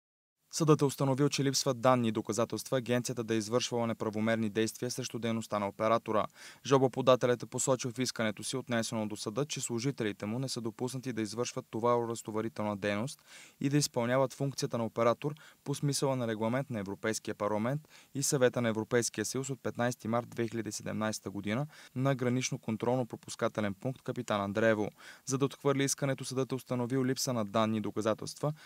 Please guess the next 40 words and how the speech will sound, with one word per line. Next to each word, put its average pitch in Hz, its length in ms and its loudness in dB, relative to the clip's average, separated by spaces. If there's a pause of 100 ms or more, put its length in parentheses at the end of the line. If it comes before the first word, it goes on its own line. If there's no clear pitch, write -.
в - 80 -20
подкрепа 123 500 0
на 107 80 0
извода, 107 320 0
че - 140 -8
към 101 220 -4
датата 113 320 2
на 107 80 -2
подаване 113 480 2
на 98 100 -4
искането 101 520 -4 (280)
и 151 120 0
по-настоящем 131 800 0
се - 140 0
извършват 120 420 2
фактически 123 560 -6
действия 117 360 -2
по - 140 -6
недопускане 117 640 -4
на 120 100 -2
служителите 117 580 -4
на 101 140 0
Евроап 117 380 0
две 110 180 0
хиляди 107 280 -4
и - 20 2
единайсет 101 560 -2 (160)
Е 101 160 2
О 98 180 2
О 98 40 -6
Д 113 220 0 (340)
да 135 100 4
осъществяват 131 520 -2
посочените 120 640 -4
дейност 127 560 0
и 110 60 -4
функция. 107 480 -4 (400)
Разпореждането 135 720 2
на 131 80 -2
съда 131 300 -2